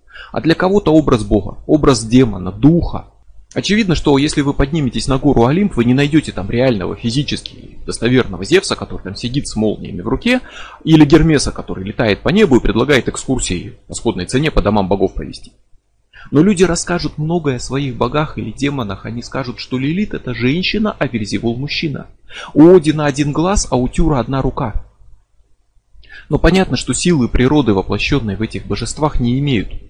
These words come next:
физического тела. У них нет пола, глаза, руки. Мужчина, женщина, старик, ребенок, однорукий, одноглазый — это образы, в которых мы представляем какую-то силу из поколения в поколение.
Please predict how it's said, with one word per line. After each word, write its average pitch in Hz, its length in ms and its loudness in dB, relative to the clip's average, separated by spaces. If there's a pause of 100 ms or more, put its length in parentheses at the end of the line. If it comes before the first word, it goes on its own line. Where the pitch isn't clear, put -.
(140)
физического 117 640 -4
тела. 101 380 -2 (180)
У 107 80 -2
них 123 180 2
нет 147 200 2
пола, 147 400 4 (680)
глаза, 110 320 0
руки. 123 400 -4 (300)
Мужчина, 170 420 0
женщина, 131 540 2
старик, 160 400 -4
ребенок, 127 520 2
однорукий, 131 480 2
одноглазый — 143 600 -2
это 156 140 -2
образы, 131 840 2
в - 80 -12
которых 107 480 -6
мы 196 260 -2 (280)
представляем 127 680 -2
какую-то 127 480 -4
силу 127 500 -4
из - 140 -8
поколения 113 560 -4
в - 100 -12
поколение. 104 680 -4